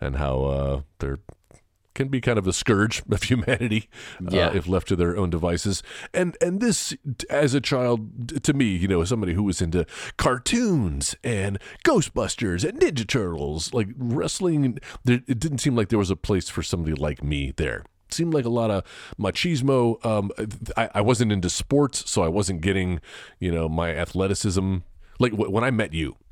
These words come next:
Speaker 1: and you and I haven't so many things in common, except for this one thing. And so I was, I
Speaker 2: Yeah.
Speaker 1: never really kind of understood
Speaker 2: <laughs>
Speaker 1: how you could be into everything else I was into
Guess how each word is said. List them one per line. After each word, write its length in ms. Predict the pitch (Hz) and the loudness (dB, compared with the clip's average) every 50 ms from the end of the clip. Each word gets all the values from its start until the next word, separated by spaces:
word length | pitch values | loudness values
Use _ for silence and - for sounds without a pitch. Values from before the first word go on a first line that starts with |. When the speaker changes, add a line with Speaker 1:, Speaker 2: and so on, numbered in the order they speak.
| - - - | -20 -12 -6
Speaker 1:
and 140 | 80 82 92 | -2 0 2
you 80 | 113 | 2
and 80 | 127 110 | 2 2
I 140 | 98 98 95 | 2 0 0
haven't 320 | 87 101 98 87 82 - | 0 0 0 -2 -4 -2
so 160 | - - 135 | 0 2 2
many 160 | 120 117 101 90 | 4 2 2 0
things 240 | - 98 85 76 | 0 -2 0 0
in 80 | 78 78 | 0 0
common, 380 | - 80 78 73 69 57 - - _ _ - | 0 -2 -4 -4 -6 -8 -12 -18 _ _ -6
except 240 | - - - 180 160 | -4 0 0 0 0
for 80 | 180 156 | 0 0
this 160 | 147 123 110 | 0 0 0
one 240 | 110 127 147 143 123 | 0 0 -2 -2 -2
thing. 320 | - 156 156 120 65 - - - - - - - | -2 -2 -2 -4 -6 -10 -16 -20 -20 -20 -10 -6
And 100 | - 113 | -4 0
so 80 | 110 127 | 2 4
I 40 | 117 | 4
was, 120 | 120 107 - 101 | 4 4 4 4
I 60 | 113 | 4
Speaker 2:
Yeah. 100 | 104 98 | 4 4
Speaker 1:
never 160 | 117 120 120 | 4 2 2
really 240 | 113 113 113 110 101 | 2 4 4 2 2
kind 160 | 90 101 107 | 2 0 -2
of 100 | 98 82 | 0 0
understood 760 | - 104 98 92 85 80 - - - 101 98 95 85 76 73 - - - 202 | 0 0 0 0 0 -2 -2 0 2 2 2 2 0 -4 -10 -12 -10 -10 -10
Speaker 2:
<laughs> 160 | - - 285 - | -4 -4 -4 -2
Speaker 1:
how 420 | - - 110 107 104 101 101 101 | 0 0 2 4 4 4 4 2
you 200 | 98 90 104 110 | 4 4 4 2
could 360 | 104 - 113 98 90 90 - - | 4 2 0 -2 -2 -4 -4 0
be 160 | 131 143 135 | 2 2 2
into 180 | 127 120 127 | 2 2 0
everything 320 | - 131 135 131 131 127 131 | 0 0 0 0 0 -2 0
else 180 | 143 147 135 | 0 -2 0
I 100 | - 123 | 0 0
was 180 | 120 120 110 107 | 2 2 2 2
into 480 | 143 139 117 - 117 113 104 98 92 | 2 0 2 2 2 4 4 2 2